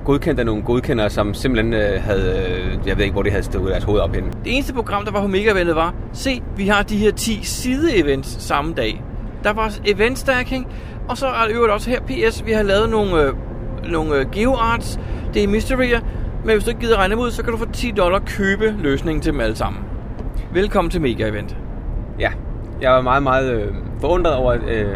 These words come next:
Speaker 1: at man kunne lave de der ting. Det skal også siges, at, øh, det med, at man kunne købe koordinaterne, det, øh, det stoppede lige pludselig.
Speaker 2: Hvorfor? Hvad, hvordan gjorde det det?
Speaker 1: Hvordan jeg gjorde det?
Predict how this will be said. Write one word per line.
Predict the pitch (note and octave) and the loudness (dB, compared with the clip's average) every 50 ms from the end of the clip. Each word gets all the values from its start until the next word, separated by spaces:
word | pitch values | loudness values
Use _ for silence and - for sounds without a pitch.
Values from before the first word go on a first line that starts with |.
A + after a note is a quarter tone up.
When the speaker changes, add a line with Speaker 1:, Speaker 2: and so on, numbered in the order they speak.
| G2 G2 - - | -2 -2 -2 -2
Speaker 1:
at | A#2 - | -2 -2
man | A#2 A2 G#2 G#2 G#2 - - - | 0 0 2 2 2 2 2 0
kunne | - - C#3+ D#3 E3+ D#3+ | 0 2 2 2 4 6
lave | C3+ A#2 A#2+ B2 | 6 6 4 4
de | - - | 2 0
der | A2 G2+ | -2 -2
ting. | - - A2 G2+ - - - - - - - - - - - - - - - | 0 -2 -4 -2 -4 -4 -6 -6 -6 -6 -8 -6 -4 -4 -2 -2 -4 -4 0
Det | A#2+ A#2 A2+ A2 G#2+ G#2 G#2+ | 2 2 4 4 4 2 0
skal | - - B2 | 2 2 0
også | B2+ - | 2 2
siges, | C#3+ C#3 B2 | 0 -2 -2
at, | - A#2 - - - | -2 -2 -4 -4 -4
øh, | G2+ F#2+ F#2+ F#2+ F2+ F2+ F2 - - - - - - - - - - - - | -4 -2 -2 -2 -2 -2 -2 -4 -4 -4 -6 -6 -4 -4 -4 -4 -4 -2 0
det | C#3+ | 2
med, | D3 | 2
at | C#3+ B2 | 2 2
man | A#2 A2 | 2 0
kunne | A2 G#2+ | 0 0
købe | - C3+ C#3 C3+ D#3+ D#3 - - - - - - - - - - - - | 0 2 2 2 2 0 -2 -2 -4 -4 -6 -6 -4 -4 -2 -2 -2 0
koordinaterne, | B2 A2+ A2+ A2+ A2 A2+ A2 A2 | 0 0 2 2 2 2 0 0
det, | - C#3+ D3 C3+ | 2 2 4 4
øh, | A2+ G2+ G2 G#2 | 4 2 2 2
det | B2 C3+ | 0 0
stoppede | - - G#2 G2+ G#2+ A#2 | 2 4 2 4 4 4
lige | A2 G#2 | 2 0
pludselig. | - G2+ F#2+ - - - - - - - - - - - - - - - - - - - - - - - - - - - | 0 -2 -2 0 -2 -2 -2 -2 -2 -2 -2 -2 -2 -4 -6 -6 -4 -4 -2 -2 -2 -4 -4 -4 -4 -4 -4 -4 -4 -2
Speaker 2:
Hvorfor? | - F3+ G3+ A3+ A#3 G#3+ G3 F#3 F3+ | -2 -2 0 0 0 0 0 0 0
Hvad, | F#3 G3 G3+ | 0 0 2
hvordan | F#3+ G3 G#3 A3 | 2 2 2 2
gjorde | A3 G#3+ E3+ | 2 0 0
det | D#3 F3+ | 0 0
det? | A3+ C4 - - - - - - - - - - - - - - - - - - - - - - | -2 -2 -2 -6 -6 -6 -6 -6 -6 -6 -6 -6 -6 -6 -6 -6 -6 -6 -6 -6 -6 -6 -6 -6
Speaker 1:
Hvordan | - A2 G#2+ G#2 | -4 -4 0 2
jeg | B2 E3 | 2 2
gjorde | G#3+ A3 F3 C#3 | 4 4 4 4
det? | C3+ B2+ | 2 0